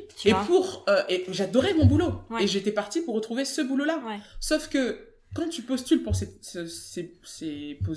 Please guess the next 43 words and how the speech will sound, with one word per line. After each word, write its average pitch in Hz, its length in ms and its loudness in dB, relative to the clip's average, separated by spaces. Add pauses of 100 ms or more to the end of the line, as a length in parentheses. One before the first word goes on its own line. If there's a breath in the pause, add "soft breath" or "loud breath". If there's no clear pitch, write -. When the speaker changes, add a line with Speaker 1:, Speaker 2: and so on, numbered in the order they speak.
Speaker 2:
enfin, 156 220 -10
ces 156 160 -12
job 208 240 -2 (200)
positions, 180 440 -4
enfin, 190 120 -10
j'ai 170 140 -14
pas 175 140 -10
le, 160 240 -8
bref, - 640 -12
pour 208 120 -2
ces 208 140 -2
jobs-là, 202 340 6
Speaker 1:
Mhm. 233 220 -4 (580 loud breath)
Speaker 2:
euh, 170 640 -2 (1500)
ben, 151 220 -10 (260)
tu 175 100 -14
t'engages 208 680 0
à 170 120 -6
être 160 200 -8
disponible 175 540 -8
pour 151 220 -6
un 147 200 -6
minimum 160 360 -2
de 156 80 -4
six 185 240 -6
mois 180 180 -4
de 175 60 -10
formation, 262 960 -2
euh, 185 140 0 (380 loud breath)
puis 208 300 -4
une 277 100 2
fois 262 140 0
de 247 60 -8
plus, 202 180 -6
être 214 120 -8
ton 202 60 -8
sens 202 140 -6
professionnel. 196 500 -6
Je 170 60 -16
me 151 60 -8
dis, 156 100 -14
ben 202 160 -4
non, 320 240 -4